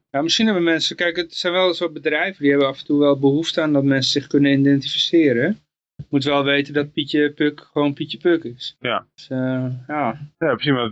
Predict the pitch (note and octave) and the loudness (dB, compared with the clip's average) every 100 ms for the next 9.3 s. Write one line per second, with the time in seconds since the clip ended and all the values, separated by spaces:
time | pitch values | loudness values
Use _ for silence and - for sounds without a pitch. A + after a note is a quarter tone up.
0 | - - A#2 B2 A2+ G#2+ A2+ G#2 G2+ G2+ | -6 -6 -2 -2 -2 -4 -4 -4 -4 -8
1 | G2+ A2 C3+ A#2+ G#2 G2+ G2+ G#2 A2 G#2+ | -4 -4 -4 -6 -6 -6 -6 -6 -4 -2
2 | G#2+ G#2 A2 A2 - - - - - G#2+ | -2 0 0 0 -2 -8 -8 -6 -2 0
3 | A2 A2+ C3 - A2+ G#2 G2+ G#2+ A#2 A2 | 0 0 0 0 -2 -2 -2 -4 -4 -4
4 | G#2+ G#2 G#2+ A2 - B2 A#2 G#2+ G#2+ G#2 | -2 0 -2 -2 -8 -6 -4 -4 -4 -6
5 | G#2+ G#2 - A2+ G2+ F3 G#3+ G3+ - E3+ | -8 -12 -10 -10 -2 2 4 4 2 2
6 | G3 G3+ D3 D3+ E3 E3 D#3+ D#3+ E3 D#3+ | 2 0 0 0 0 0 0 0 2 2
7 | E3 - E3 D3+ D3+ D3 C#3+ C#3+ C#3+ C#3+ | 0 0 0 2 2 2 2 2 2 2
8 | C#3 C#3 D#3+ E3 D#3+ D3+ D#3 D3+ D3+ C#3+ | 0 -2 -2 0 0 2 -2 0 2 2
9 | C#3+ C#3+ | 0 -2